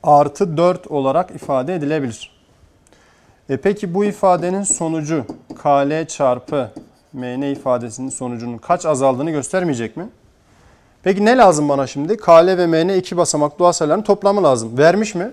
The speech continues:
Evet. O zaman şurası bizim için kaç olarak bulunacak? Elli dört. E, işlemleri yapalım. Yüz sekiz artı dört.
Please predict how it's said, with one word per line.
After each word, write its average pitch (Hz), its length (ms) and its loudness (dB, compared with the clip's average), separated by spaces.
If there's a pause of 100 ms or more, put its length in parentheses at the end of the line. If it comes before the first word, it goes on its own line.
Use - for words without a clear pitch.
(160)
Evet. 127 300 -4 (1700)
O 175 100 -4
zaman 180 280 0
şurası 190 540 -2
bizim 175 180 -2
için 196 240 -4
kaç 190 280 -2
olarak 123 340 -4
bulunacak? 123 500 -8
Elli 151 260 -4
dört. 135 160 -6 (640)
E, 139 80 -4
işlemleri 180 460 -4
yapalım. 185 440 -2 (240)
Yüz 147 200 -6
sekiz - 680 -6 (800)
artı 123 440 -4
dört. 135 500 -6